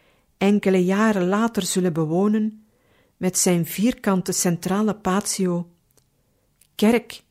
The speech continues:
met Dorische zuilen en schitterend retabel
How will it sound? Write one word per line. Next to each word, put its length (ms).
met 260
Dorische 460
zuilen 600
en 180
schitterend 680
retabel 760